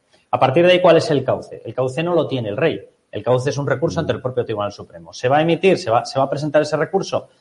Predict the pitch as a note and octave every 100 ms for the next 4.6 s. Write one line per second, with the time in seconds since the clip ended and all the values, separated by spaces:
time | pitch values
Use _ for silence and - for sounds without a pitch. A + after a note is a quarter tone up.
0 | _ - C#3 C3 - G#2 F#2+ F#2 - -
1 | _ B2+ C3 C#3+ - - E3 D3 C3 C3+
2 | C3 A#2+ B2 B2 A2 G#2 - A#2+ A2+ G#2+
3 | G2+ - _ _ A#2 - B2 B2 A#2 A#2
4 | G#2 G#2 F#2 F2+ F2+